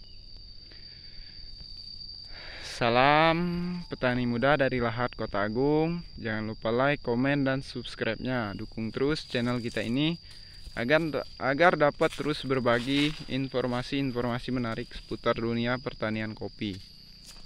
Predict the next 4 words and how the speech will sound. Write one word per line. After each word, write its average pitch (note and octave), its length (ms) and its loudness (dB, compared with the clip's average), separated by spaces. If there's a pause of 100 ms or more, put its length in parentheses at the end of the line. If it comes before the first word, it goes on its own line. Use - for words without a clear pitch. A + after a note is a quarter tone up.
(340)
Oke, D3 480 4 (960)
nanti D#3 400 4
kita D#3 320 4
akan E3 560 4